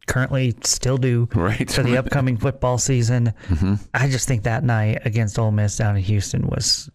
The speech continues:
Speaker 1: was awesome. Again, we, we just pounded an S E C school,
Speaker 2: Mm-hmm.
Speaker 1: and that's a lot of fun to do. And whatever you did in the regular season to get there, just, you know, multiplied it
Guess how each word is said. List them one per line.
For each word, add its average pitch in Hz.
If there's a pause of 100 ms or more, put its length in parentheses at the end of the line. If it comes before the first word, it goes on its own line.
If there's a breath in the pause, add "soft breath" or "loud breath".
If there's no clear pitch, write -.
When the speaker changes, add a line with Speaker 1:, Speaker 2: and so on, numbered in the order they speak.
Speaker 1:
was 113 (120)
awesome. - (140)
Again, 107 (100)
we, 131 (140)
we 131
just 113 (760)
pounded 113
an 104
S 104
E -
C -
school, -
Speaker 2:
Mm-hmm. 80
Speaker 1:
and 110 (460 loud breath)
that's 120
a 147
lot 117
of 107
fun 117
to 113
do. 107
And 117 (440 loud breath)
whatever 139
you 131
did 139
in 123
the 127
regular 127
season 120
to 113
get 120
there, 104
just, -
you -
know, 120 (640 soft breath)
multiplied 120
it 131